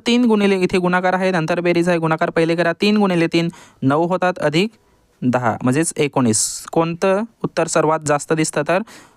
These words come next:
पर-, इथे एक मिळालं, इथे सोळा, इथे एकोणीस आणि इथे तेहतीस. सर्वात जास्त कोणतं मोठं उत्तर आहे? तर पर्याय क्रमांक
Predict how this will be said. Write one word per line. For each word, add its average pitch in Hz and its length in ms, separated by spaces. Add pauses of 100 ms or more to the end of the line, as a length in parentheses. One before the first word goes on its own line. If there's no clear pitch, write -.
(180)
पर-, 156 260
इथे 175 280 (140)
एक 180 220
मिळालं, 185 280
इथे 170 180
सोळा, 160 400
इथे 156 260
एकोणीस 156 320
आणि 151 120
इथे 170 260
तेहतीस. 131 300
सर्वात 147 320
जास्त 151 260
कोणतं 165 440
मोठं 151 320
उत्तर 156 220
आहे? 156 160
तर 196 120 (420)
पर्याय 165 340
क्रमांक 147 420